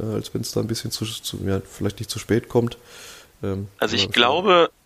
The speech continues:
Speaker 2: also aus, aus der Sicht, die wir hatten, der, der Verteidiger, äh, der, der Eingreifer von Düren, ich glaube Hanafi war's,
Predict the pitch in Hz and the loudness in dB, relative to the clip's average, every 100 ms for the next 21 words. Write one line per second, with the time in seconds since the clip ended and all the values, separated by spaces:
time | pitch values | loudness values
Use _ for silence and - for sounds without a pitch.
0 | _ 123 135 110 117 - - - 120 - | _ 4 4 4 2 -2 -2 0 0 4
1 | 139 156 143 160 - 127 135 156 156 - | 6 6 4 2 0 -2 2 4 4 0
2 | 143 131 123 117 120 - 120 117 117 139 | 0 2 4 4 0 -2 2 2 2 4
3 | 151 151 147 123 110 107 113 113 117 113 | 4 2 2 6 6 4 2 2 4 4
4 | 117 139 143 143 143 - 123 127 139 123 | 4 2 2 2 2 -2 -2 0 -2 -2
5 | - 120 117 113 110 110 131 151 143 143 | -2 0 0 0 2 2 2 -2 -4 0
6 | 143 - | 0 -2